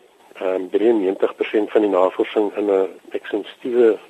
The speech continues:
ehm, review wat in twintig twaalf gedoen is vir Amerika, ehm, trek die lyne tussen byvoorbeeld geweld ehm, hoe, en op, om op kinders toe te pas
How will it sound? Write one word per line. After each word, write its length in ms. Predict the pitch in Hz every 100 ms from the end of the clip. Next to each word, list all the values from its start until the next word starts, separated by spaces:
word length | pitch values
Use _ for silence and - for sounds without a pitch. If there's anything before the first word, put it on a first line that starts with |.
| -
ehm, 220 | 110 98
review 460 | 101 101 90 98 107
wat 240 | 95 92
in 160 | 104 95
twintig 260 | - 104 -
twaalf 300 | 120 113 110
gedoen 300 | - 101 101
is 140 | 98 -
vir 100 | 104
Amerika, 580 | 98 95 98 104 - 92 - - - - - - - - _ _
ehm, 260 | - 98 98 - - - -
trek 280 | - 104 -
die 100 | 110
lyne 380 | 95 92 110 98
tussen 400 | 101 - 98 92
byvoorbeeld 500 | 95 - 101 95 -
geweld 560 | - - 95 98 92 95 - - - _ - - - - - - _ _ -
ehm, 280 | 110 95 98 - - -
hoe, 140 | - 117 - -
en 180 | 117 110 - - - 104 - -
op, 160 | 120 -
om 180 | - 104
op 140 | 95 - -
kinders 340 | - 113 101 -
toe 140 | -
te 100 | -
pas 240 | - 104